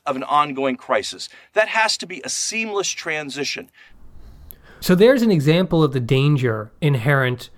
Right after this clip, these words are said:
Speaker 2: in the federal government not recognizing that Joe Biden is going to be president.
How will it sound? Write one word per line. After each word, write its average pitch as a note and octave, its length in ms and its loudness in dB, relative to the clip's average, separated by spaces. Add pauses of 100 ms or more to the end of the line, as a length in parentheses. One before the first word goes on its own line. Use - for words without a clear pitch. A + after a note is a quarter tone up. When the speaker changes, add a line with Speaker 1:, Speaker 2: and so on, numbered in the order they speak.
(160)
Speaker 2:
in C#3 400 2 (300)
the C#3+ 320 2
federal F3+ 320 4
government C#3+ 560 0 (280)
not D#3 400 4
recognizing B2 1080 0 (340)
that D3 160 2
Joe D3+ 180 6
Biden C#3 380 2
is B2+ 140 -2
going B2 280 2
to B2 100 -6
be A#2 140 -2
president. A#2+ 640 -6